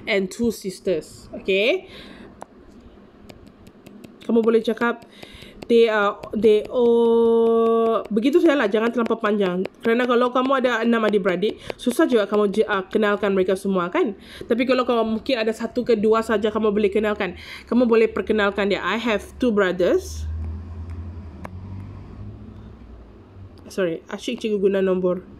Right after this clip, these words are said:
"Two brothers." Full stop. Kamu nak kenalkan mereka kerana dua orang saja kan. They are siapa?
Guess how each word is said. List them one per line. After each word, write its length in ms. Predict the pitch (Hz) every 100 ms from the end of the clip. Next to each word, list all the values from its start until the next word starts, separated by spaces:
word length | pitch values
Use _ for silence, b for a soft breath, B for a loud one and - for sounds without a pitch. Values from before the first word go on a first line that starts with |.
| B B B B B B -
"Two 160 | - 226
brothers." 720 | 202 185 190 214 339 - - - - - - - - - - - - - - - - - B B B
Full 160 | - 233
stop. 320 | - 180 - - - -
Kamu 240 | - 233 254
nak 160 | 254
kenalkan 480 | 233 254 247 240 240
mereka 240 | 226 214 202
kerana 160 | 220
dua 240 | 226 214 220
orang 160 | 233
saja 160 | 226 190
kan. 240 | 262 170 - B B B B B -
They 960 | 196 202 208 208 214 226 254 269 262 277
are 560 | 214 185 185 202 302 392
siapa? 400 | - 233 220 170